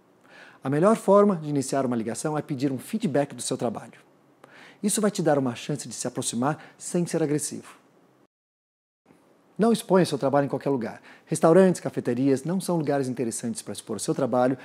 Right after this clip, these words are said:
se você planeja ser representado por uma galeria séria. Você vai chamar mais atenção se tiver uma obra em uma exposição coletiva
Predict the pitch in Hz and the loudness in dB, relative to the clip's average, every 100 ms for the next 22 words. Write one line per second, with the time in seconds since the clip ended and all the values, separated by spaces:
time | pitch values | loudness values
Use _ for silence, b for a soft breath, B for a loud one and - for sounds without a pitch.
0 | B - 160 151 185 165 143 143 165 151 | B -8 -6 -4 -2 0 0 2 0 -2
1 | - 127 127 117 120 110 131 113 135 127 | -4 -4 -2 -2 -4 0 -2 -2 -4 -2
2 | 120 117 120 - - - _ _ B B | 0 0 0 -2 -8 -14 _ _ B B
3 | B B B - 220 214 - 143 127 151 | B B B -4 2 2 2 0 2 2
4 | 165 135 123 - 139 156 - 160 143 135 | 2 2 0 -2 -4 -6 -4 -2 -2 0
5 | 127 127 135 226 170 143 - 120 - 101 | 2 2 -2 -2 -2 -2 -4 -8 -8 0
6 | 175 165 - 175 | 4 4 4 0